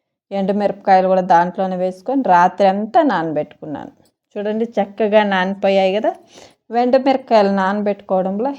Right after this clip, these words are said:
ఈజీగా గ్రైండ్ అవుతుంది. చూడండి, ఎంత ఎక్కువ కరివేపాకు తీసుకున్నాను, ఉల్లిపాయ, హింగువ, వీటిని అన్నిటినీ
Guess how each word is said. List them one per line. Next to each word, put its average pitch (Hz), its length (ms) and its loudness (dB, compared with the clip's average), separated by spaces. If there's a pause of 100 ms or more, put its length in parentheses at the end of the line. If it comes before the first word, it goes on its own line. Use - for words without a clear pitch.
(140)
ఈజీగా 196 380 -2 (120)
గ్రైండ్ 170 400 -2
అవుతుంది. 151 420 -10 (960)
చూడండి, 185 320 -4 (140)
ఎంత 185 180 -8 (140)
ఎక్కువ 208 200 -6 (140)
కరివేపాకు 190 680 -2
తీసుకున్నాను, 185 580 -10
ఉల్లిపాయ, 185 440 -4 (640)
హింగువ, 202 360 2 (600)
వీటిని 202 320 -6
అన్నిటినీ 220 480 -6